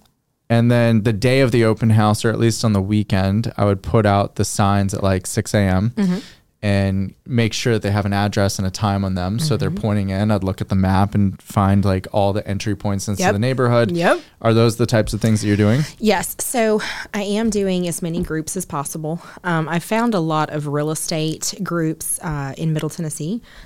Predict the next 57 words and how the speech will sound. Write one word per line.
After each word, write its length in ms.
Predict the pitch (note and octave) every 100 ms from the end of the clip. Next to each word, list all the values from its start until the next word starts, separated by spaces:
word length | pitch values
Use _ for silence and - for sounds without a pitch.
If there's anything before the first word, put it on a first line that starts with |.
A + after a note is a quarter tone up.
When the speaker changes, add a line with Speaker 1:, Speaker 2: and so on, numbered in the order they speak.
| -
Speaker 2:
um, 460 | E3+ D3+ C#3+ C#3 C3
just 200 | D3+ C3+
random 400 | C3+ C3+ C#3+ D#3+
stuff. 420 | E3+ - G3+ G#3+ -
So 240 | - D3+
I'm, 80 | D3
like, 220 | C#3+ -
putting 140 | - D#3+
them 100 | D3
in 80 | C3+
investor 420 | C#3 D3+ - D3+
groups, 380 | D3+ C#3+ D3 -
hip 200 | D#3 D3+
groups, 520 | D3+ D3 C#3+ - - _ _ _ _ - _
city 340 | - - D3 C#3+ E3+ -
chamber 380 | - D#3+ D3 D3
groups, 480 | C#3+ D3 C#3+ C#3+ C3
Speaker 1:
Yeah. 80 | B2
Speaker 2:
anything 360 | A3 B3 A3
I 120 | F3+ D#3+
can 120 | D#3+
post 360 | D3 D3+ -
in 140 | G3 F#3+
that's 180 | D#3 -
not 120 | D3+
gonna 140 | D3
kick 220 | C#3+ D3+
me 140 | C#3+ C#3
out, 260 | C3 D#3+ F3+
whether 180 | E3
they 120 | D3+ C#3+
do 120 | C#3+
or 60 | C#3
not, 200 | C3+ B2+
I 40 |
don't 140 | C3
really 160 | - B2
care. 320 | - C#3+ G3+ -
Speaker 1:
Right. 220 | B2 G2+ F#2
Speaker 2:
<laughs> 40 |
But, 480 | A2 - - - -
um, 200 | F#3 F#3+
I'm 120 | F#3+
Speaker 1:
Just 80 | F#3+
Speaker 2:
posting. 220 | F#3 C3+
Speaker 1:
make 120 | A#2
a 40 | A2
new 140 | G#2
profile. 460 | A2+ G#2+ A2 A2 G#2+
Speaker 2:
Yeah, 120 | A#3+
Speaker 1:
No, 60 | B2
I'm 40 |
Speaker 2:
for 100 | -
Speaker 1:
just 60 | G#3
Speaker 2:
sure. 80 | G#3
Speaker 1:
kidding. 140 | E3
<laughs> 60 | -